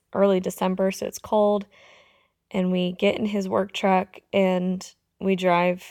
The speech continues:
straight to, um, the doctor or the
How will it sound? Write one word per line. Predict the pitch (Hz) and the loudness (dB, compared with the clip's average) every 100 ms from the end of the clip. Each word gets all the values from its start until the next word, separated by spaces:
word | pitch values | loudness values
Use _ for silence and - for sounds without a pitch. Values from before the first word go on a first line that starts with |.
| - _ | -20 _
straight | - - 190 180 - | -14 0 0 0 -4
to, | - 190 180 175 175 185 - _ _ _ _ _ _ _ - | -2 0 0 0 -2 -6 -12 _ _ _ _ _ _ _ -8
um, | 180 196 196 202 _ _ _ _ _ _ _ 202 | -6 -6 -10 -14 _ _ _ _ _ _ _ -4
the | 208 | 2
doctor | 180 180 - 190 196 - | 4 2 -2 -4 -6 -6
or | 196 | -2
the | 180 170 175 | 0 0 -2